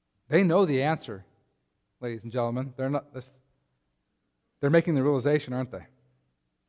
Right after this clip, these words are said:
That in this moment, that this, this person on this boat with them, who is just sleeping through the storm, isn't just like them.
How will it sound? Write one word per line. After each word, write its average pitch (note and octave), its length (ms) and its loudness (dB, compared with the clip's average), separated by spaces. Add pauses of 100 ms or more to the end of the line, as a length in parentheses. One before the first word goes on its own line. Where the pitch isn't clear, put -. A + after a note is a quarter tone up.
(540)
That B2+ 100 -6
in D#3 120 2
this D3 200 -2
moment, C#3+ 520 0 (2500)
that C3 160 -6
this, - 180 -2 (760)
this - 100 -20
person E3+ 380 0
on C#3 140 0
this B2 120 -8
boat B2+ 400 -2 (960)
with D3+ 240 0
them, G#2 300 -12 (340)
who C#3 160 -2
is B2 140 -4
just - 200 -12
sleeping D#3+ 380 -2
through D3 220 -4
the A#2 80 -10
storm, C#3 500 -4 (1120)
isn't D3+ 640 -4 (340)
just D3+ 220 -4
like A#2+ 220 -6
them. F2 160 -18